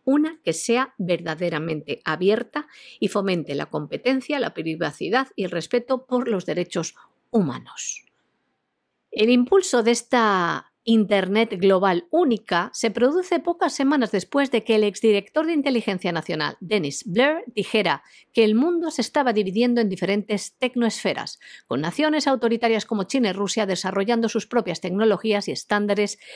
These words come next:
que son, decía, incompatibles tanto técnica como ideológicamente con la de las naciones democráticas. Esas declaraciones fueron acompañadas por un informe en el que se constataba que el régimen comunista chino estaba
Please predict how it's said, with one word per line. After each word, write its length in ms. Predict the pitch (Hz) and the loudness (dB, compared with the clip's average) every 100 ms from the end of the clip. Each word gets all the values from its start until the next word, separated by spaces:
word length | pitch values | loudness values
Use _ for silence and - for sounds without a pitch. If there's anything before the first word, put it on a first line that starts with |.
| - - | -20 -10
que 120 | 165 | -4
son, 260 | 165 311 311 | 0 0 2
decía, 520 | 254 - 262 254 - - | 0 0 0 0 -2 -4
incompatibles 880 | 311 294 247 196 180 220 214 214 | -2 0 0 0 -2 -2 -2 -4
tanto 300 | - 151 160 | -4 -6 -6
técnica 440 | - 294 311 294 285 | -4 -4 -4 -2 -2
como 360 | 202 180 165 | 0 0 -2
ideológicamente 920 | - 202 175 175 190 180 170 175 185 _ | -2 0 0 0 -4 -4 -4 -4 -8 _
con 260 | 262 254 247 | 0 0 0
la 160 | 254 | -2
de 140 | 247 254 | -2 -2
las 200 | 262 247 | -4 -4
naciones 360 | 226 156 131 | -4 -4 -4
democráticas. 720 | 147 151 147 - - - - - - - - - | -4 -4 -6 -8 -12 -14 -12 -14 -18 -20 -20 -6
Esas 280 | 190 202 170 | -2 -2 -2
declaraciones 800 | 165 175 180 175 208 214 208 - - | -2 -2 -2 0 0 0 -4 -10 -10
fueron 240 | - 277 254 | 0 2 2
acompañadas 640 | 247 220 214 214 220 214 | 0 -2 -2 0 0 0
por 180 | - 202 | -2 0
un 120 | 285 | 0
informe 540 | 302 - 151 135 131 - | 0 0 -2 -4 -8 -2
en 160 | 208 | 0
el 140 | 202 196 | 0 0
que 120 | 190 | -2
se 300 | 180 185 - | -2 -4 -4
constataba 880 | - 196 180 - 117 - 214 180 208 - - _ | 0 0 0 -4 -8 -2 0 0 -4 -10 -20 _
que 80 | 226 | 0
el 100 | 202 | 2
régimen 380 | 208 208 180 160 | 0 -2 -4 -4
comunista 460 | 147 170 - 214 | -6 -6 -4 -4
chino 260 | - 214 180 | 0 0 0
estaba 460 | 185 196 202 214 | -2 0 0 -2